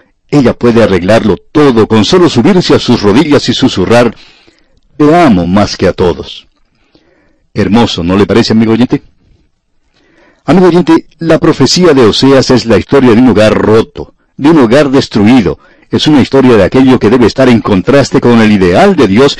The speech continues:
en cuanto al matrimonio y a la condición de mujer. Ese es su mensaje, y esta es la forma en que Dios cuenta esta historia.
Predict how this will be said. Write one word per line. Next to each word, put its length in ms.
en 160
cuanto 320
al 80
matrimonio 760
y 120
a 60
la 80
condición 440
de 80
mujer. 440
Ese 360
es 80
su 100
mensaje, 580
y 200
esta 200
es 100
la 80
forma 300
en 80
que 100
Dios 240
cuenta 300
esta 180
historia. 480